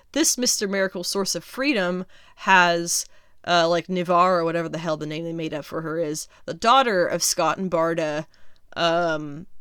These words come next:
who claims to be the only child of Scott and Barda.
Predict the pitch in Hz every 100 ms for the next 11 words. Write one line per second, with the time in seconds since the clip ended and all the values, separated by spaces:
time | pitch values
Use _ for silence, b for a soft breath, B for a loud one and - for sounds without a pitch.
0 | - - - - 214 226 208 185 - 202
1 | 196 - 190 190 185 165 180 - 196 196
2 | 185 170 175 180 175 151 156 - - -
3 | 127 - 147 143 90 98 64 170